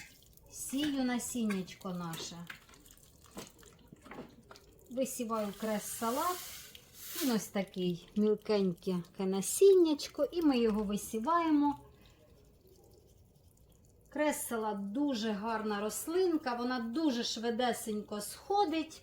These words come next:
і дуже швидесенько наростає. І, до речі, дуже смачний. Мені з усіх салатів він,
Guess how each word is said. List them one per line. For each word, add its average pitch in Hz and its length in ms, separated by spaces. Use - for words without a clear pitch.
і 254 80
дуже 285 420
швидесенько 220 800
наростає. 190 960
І, 277 60
до 294 100
речі, 392 320
дуже 294 280
смачний. 233 640
Мені 330 260
з 294 120
усіх 285 260
салатів 302 600
він, 240 200